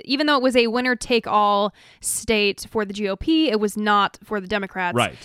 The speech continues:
Speaker 1: So, um, she did not get all seventy-five delegates. She got fifty-five delegates. Uh, she won with fifty-eight percent.
Speaker 2: So,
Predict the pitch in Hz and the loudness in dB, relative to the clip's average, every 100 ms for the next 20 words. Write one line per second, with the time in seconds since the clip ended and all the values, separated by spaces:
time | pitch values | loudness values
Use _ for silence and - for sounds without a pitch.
0 | - - - 220 190 185 180 - 185 180 | -18 -10 2 2 2 0 -4 -6 -8 -8
1 | 175 - - 247 226 226 226 208 220 208 | -10 -8 -2 2 2 4 2 2 0 0
2 | - 220 220 214 208 208 - - 226 214 | 2 2 4 4 2 -2 -6 0 0 0
3 | 214 208 294 311 285 220 208 208 208 - | -6 -2 2 2 2 2 2 0 -4 -4
4 | - 196 208 180 - 240 - 220 - 214 | -8 -4 -2 -2 0 -2 -2 -10 -2 0
5 | 196 180 165 165 - - - - - - | 0 -4 -10 -10 -14 -16 -16 -20 -20 -4
6 | 190 175 - 220 202 185 185 - 190 180 | -2 -2 -4 -4 -2 -4 -8 -8 -10 -10
7 | 175 - 185 60 - _ _ _ _ _ | -12 -14 -14 -14 -18 _ _ _ _ _
8 | _ _ - 233 160 151 240 | _ _ -2 2 4 4 0